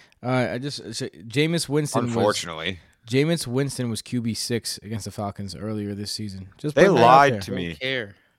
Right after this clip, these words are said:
Speaker 1: Just putting
Speaker 2: They
Speaker 1: that out
Speaker 2: lied.
Speaker 1: there.
Speaker 2: They said they were gonna reevaluate the quarterback situation in the bye. They did not.
Speaker 1: No, they reevaluated,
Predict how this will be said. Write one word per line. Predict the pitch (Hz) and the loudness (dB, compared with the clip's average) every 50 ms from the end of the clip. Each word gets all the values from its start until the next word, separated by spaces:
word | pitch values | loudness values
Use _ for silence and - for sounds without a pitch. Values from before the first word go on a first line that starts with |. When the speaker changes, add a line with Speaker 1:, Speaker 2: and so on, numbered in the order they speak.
| _ - | _ -8
Speaker 1:
Just | - 143 - | -8 -6 -2
putting | - 170 165 123 | 0 2 4 6
Speaker 2:
They | 156 156 | 6 6
Speaker 1:
that | 139 | 6
out | 147 127 | 6 6
Speaker 2:
lied. | 131 135 127 113 104 | 6 6 6 4 2
Speaker 1:
there. | 101 | 0
Speaker 2:
They | 117 | -2
said | 117 - 170 165 151 | -2 2 0 0 2
they | 147 143 | 2 2
were | 139 135 | 2 2
gonna | 139 135 131 | 0 0 0
reevaluate | 120 110 117 127 127 120 101 113 110 113 113 113 113 110 104 - | 0 0 0 0 0 0 2 4 4 4 4 2 0 -2 -4 -4
the | - - | -6 -10
quarterback | - - 98 98 98 90 95 92 90 - | -6 -4 -4 -4 -2 -2 -4 -4 -6 -8
situation | - 92 82 - 92 87 87 87 87 - 90 85 | -10 -16 -14 -12 -10 -8 -8 -8 -10 -10 -14 -14
in | |
the | 82 80 | -14 -12
bye. | 76 90 87 85 85 85 | -10 -8 -8 -8 -10 -8
They | 85 170 156 147 | -4 -2 -2 -2
did | 110 - 95 82 78 78 | -2 -4 -8 -10 -10 -12
not. | 80 78 78 80 80 - - - _ _ - - - - - - - _ _ - 110 | -18 -16 -12 -12 -12 -12 -14 -16 _ _ -20 -20 -20 -20 -20 -20 -20 _ _ -18 -12
Speaker 1:
No, | 104 117 127 127 117 | -8 -4 -4 -2 -2
they | 113 127 139 143 | 0 0 0 0
reevaluated, | 139 139 143 143 127 123 131 127 127 127 127 127 123 127 123 123 123 117 120 120 117 113 107 98 | 0 0 -2 -2 0 0 0 0 0 0 -2 -2 -2 -2 0 0 0 0 -2 -2 -2 -4 -6 -8